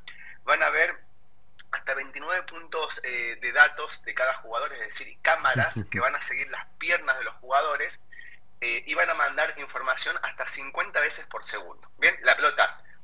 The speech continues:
Speaker 1: toma información de los sensores de, de, de presión y de golpe, y además las doce cámaras instaladas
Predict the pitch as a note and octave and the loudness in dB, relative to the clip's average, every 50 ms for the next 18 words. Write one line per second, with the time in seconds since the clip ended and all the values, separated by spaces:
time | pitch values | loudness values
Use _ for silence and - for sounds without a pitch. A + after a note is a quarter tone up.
0 | - - - G3 G3 G3 F3+ - - D3 D3 D3 C#3+ - - D#3+ E3+ F3+ F#3 - | -2 2 2 4 4 2 -2 -2 -4 -4 -2 -2 -2 0 2 2 0 0 -2 -10
1 | - A#2+ A2+ A2 - - G#2+ G#2+ - - C#3+ C#3+ D3 C3+ - A#2+ A#2 A2+ G#2+ F#2+ | -8 -8 -6 -6 -6 -6 -8 -8 -4 -4 -2 -2 -2 -2 -2 -2 -2 -2 -4 -4
2 | G#2+ G#2+ G2+ - A2 A2 - - - - - - - C#3 C#3+ C#3 C#3 C3+ A2 - | -6 -8 -4 -2 -4 -2 -2 -2 -6 -4 -4 -2 0 2 2 2 0 0 -2 -2
3 | B2+ C#3+ - - - - - E3 B2+ - - - - - - - - C#3+ C#3 C#3+ | 0 0 0 0 0 2 2 2 2 2 -8 -12 -12 -12 -10 -4 0 0 2 2
4 | C#3 D3 D#3+ E3+ F3 - - - - - - - - B2 A#2 - - E3+ E3+ - | 4 6 6 6 4 2 -8 -12 -14 -14 -14 -12 -8 -8 -6 -4 -2 -2 -2 -2
5 | - - - F3 E3+ - D3 C3+ C3 - B2 A#2+ - - B2+ B2+ C3+ B2+ B2 A2+ | -2 0 4 4 4 4 2 -4 -4 -6 -10 -10 -6 -4 -2 2 2 2 2 2
6 | G#2+ G2+ - | -2 -2 -4